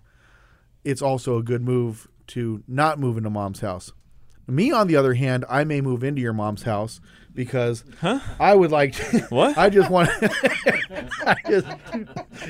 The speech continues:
Speaker 1: I was thinking about just being roommates with you, and, you know, I could grow a ponytail too and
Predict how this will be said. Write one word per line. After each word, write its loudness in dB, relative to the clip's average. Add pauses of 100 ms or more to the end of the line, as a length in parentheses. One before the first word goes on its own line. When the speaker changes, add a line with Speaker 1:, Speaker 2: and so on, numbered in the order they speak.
(100)
Speaker 1:
I 6
was 2
thinking 0
about 0
just -6
being -6
roommates -2
with -2
you, -2
and, -6 (400)
you -10
know, -4
I -4
could -14
grow -2
a -6
ponytail -4
too -2
and -12